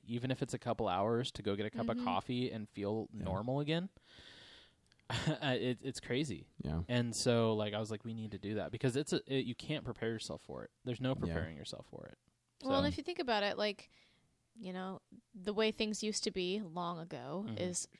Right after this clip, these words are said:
Speaker 2: families took care of the child. Like, it
Speaker 1: Yeah.
Speaker 2: wasn't just two parents on their own with the
Speaker 3: Mm-hmm.
Speaker 2: kid. It was like, no, grandparents come in, aunts and uncles, the other siblings, like, everybody is a, is a community. And I think more and more we need to lean into our communities to raise our kids,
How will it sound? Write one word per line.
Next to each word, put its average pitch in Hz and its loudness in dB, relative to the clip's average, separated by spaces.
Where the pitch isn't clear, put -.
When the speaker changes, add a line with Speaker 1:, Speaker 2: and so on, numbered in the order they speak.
Speaker 2:
families 208 0
took 202 -2
care 165 -2
of 151 -8
the 170 -8
child. - -2
Like, 175 -2
it 226 6
Speaker 1:
Yeah. 214 6
Speaker 2:
wasn't 220 6
just - -4
two - 0
parents 185 -4
on 180 -2
their 170 -2
own 151 -4
with 110 6
the 95 6
Speaker 3:
Mm-hmm. 143 4
Speaker 2:
kid. 156 4
It - -2
was 151 -6
like, 160 -4
no, 214 2
grandparents 202 -2
come 208 -4
in, 208 0
aunts 180 -4
and 180 -4
uncles, 190 0
the - -4
other 180 -2
siblings, 208 -2
like, 196 0
everybody 202 2
is 180 0
a, 175 -4
is 190 -2
a 180 -4
community. 190 0
And 175 -2
I 175 -2
think 180 -4
more 175 -2
and 175 -4
more 170 -2
we 190 -2
need 175 -2
to 170 -4
lean 175 -2
into 175 -2
our 175 0
communities 180 -2
to 175 -6
raise 165 -4
our 131 -8
kids, 143 -8